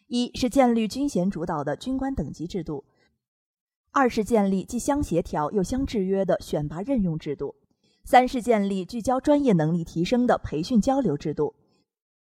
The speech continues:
四是建立体现军事职业特点的待遇保障制度；五是建立提高人才使用效益的退役安置制度。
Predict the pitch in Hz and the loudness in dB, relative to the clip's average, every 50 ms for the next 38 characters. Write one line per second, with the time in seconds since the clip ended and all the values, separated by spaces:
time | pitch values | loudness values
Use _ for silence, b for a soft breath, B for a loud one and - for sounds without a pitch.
0 | _ _ _ _ - - - 254 233 220 214 190 233 220 214 202 196 196 - - | _ _ _ _ -12 0 2 4 4 4 2 4 4 6 6 6 6 4 2 0
1 | - 196 180 - 233 226 233 - 269 277 285 - 226 - - 160 160 170 175 - | -4 -4 0 2 2 2 2 2 0 0 0 0 -2 -2 -2 0 2 2 2 0
2 | - - 185 175 - 160 147 - - - 147 - - 262 233 196 185 175 165 - | 0 0 0 0 2 0 0 0 0 -2 -2 -2 -2 -2 -4 -2 -2 -2 -4 -4
3 | 135 - 160 - 247 214 175 - 160 143 - 147 139 - _ _ _ _ _ _ | -8 -10 -6 0 2 2 2 2 0 -2 -2 -2 -2 -4 _ _ _ _ _ _
4 | _ - 247 247 - 311 302 - 302 285 269 269 262 240 - - 233 233 233 285 | _ -2 0 2 2 2 4 4 4 4 4 2 0 -2 -4 -4 -4 -2 0 2
5 | 285 285 254 190 165 196 220 - - 170 170 175 - - 160 147 156 165 160 151 | 2 2 4 4 4 4 2 0 0 -2 -2 -2 -4 -6 -6 -2 0 0 0 0
6 | 180 - - 214 175 170 160 165 165 156 - - - 214 185 170 165 165 - 240 | -2 -4 -4 -2 -2 -2 -4 -4 -6 -6 -6 -4 -4 -2 -2 -2 -2 -2 -2 -2
7 | 254 277 277 - 214 165 - 147 139 - - - - | 0 0 0 -2 -4 -6 -6 -8 -6 -6 -6 -8 -8